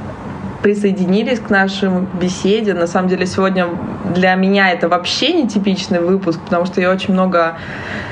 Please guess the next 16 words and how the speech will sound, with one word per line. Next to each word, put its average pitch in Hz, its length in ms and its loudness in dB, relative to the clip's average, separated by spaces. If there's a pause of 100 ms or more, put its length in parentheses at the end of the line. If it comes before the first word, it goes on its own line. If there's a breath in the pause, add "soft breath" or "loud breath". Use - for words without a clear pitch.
(460 loud breath)
говорю 240 560 4 (480 loud breath)
о 190 460 4
вопросах 190 640 2
экологии, 208 540 4
о 190 100 2
вопросах, 180 560 0
прежде 185 360 0
всего, 170 300 0
нашего 170 520 2
физического 175 720 -2
здоровья, 226 500 2
которое 190 400 0
также 185 400 0
невозможно 175 560 0
без 170 180 -2
ментального. 170 840 0